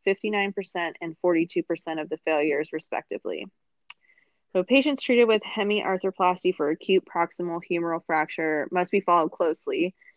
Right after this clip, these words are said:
They present with greater stiffness, and aggressive stretching can have negative effects. So you wanna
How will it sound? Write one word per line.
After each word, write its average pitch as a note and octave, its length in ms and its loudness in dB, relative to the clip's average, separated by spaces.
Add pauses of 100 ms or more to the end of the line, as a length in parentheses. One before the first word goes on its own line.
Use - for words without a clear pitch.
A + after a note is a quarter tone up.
(380)
They F#3+ 140 6
present G3 340 2
with F#3 140 0
greater F3+ 260 2
stiffness, C4 680 -2
and F#3+ 100 0
aggressive F3+ 420 2
stretching F#3 440 -2
can F#3 80 -4
have E3+ 120 2
negative D#3+ 380 0
effects. D#3 720 -2 (380)
So E3 200 0
you F3 200 4
wanna F3 260 0